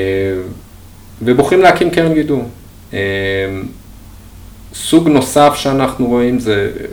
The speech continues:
יש לא מעט, אה, בדרך כלל זה קרנות קצת יותר קטנות, כי יותר קשה להם לגייס כסף, אבל חבר'ה שהם אוטודידקטים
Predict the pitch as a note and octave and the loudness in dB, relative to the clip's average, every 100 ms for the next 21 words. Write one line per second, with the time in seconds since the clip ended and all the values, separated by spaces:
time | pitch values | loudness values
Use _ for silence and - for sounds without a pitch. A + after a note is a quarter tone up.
0 | - A#2+ A2+ B2 A#2+ A#2 - G#2+ A2+ - | -8 -6 -6 -2 0 2 0 0 -2 -6
1 | - - - - - - - A2 G#2 G2+ | -18 -20 -20 -20 -20 -20 -16 -14 -12 -12
2 | G2 - - - - - G#2+ A2 C3+ - | -14 -14 -16 -18 -20 -18 -8 0 0 2
3 | A2 G#2+ G#2 A#2 A#2 A2 F#2 A2+ G#2+ - | 0 -2 0 0 -2 -4 -2 -2 -2 -4
4 | G#2+ B2 - - - - - - - - | -2 -2 -2 -6 -8 -8 -10 -16 -12 -8
5 | - G#2 G2+ A2+ G#2 G2 F#2 F2+ - C#3 | -6 -6 -6 -4 -2 -2 -2 -2 -2 -6
6 | C3+ - A2 - - - - - - F#2+ | -6 -8 -12 -14 -20 -20 -20 -18 -12 -4
7 | G2 G2 - C3 B2+ A#2+ G#2+ G#2 A2 G#2+ | 0 0 2 2 2 0 0 0 0 0
8 | G2+ G2 F#2+ G#2 - | 0 2 4 4 0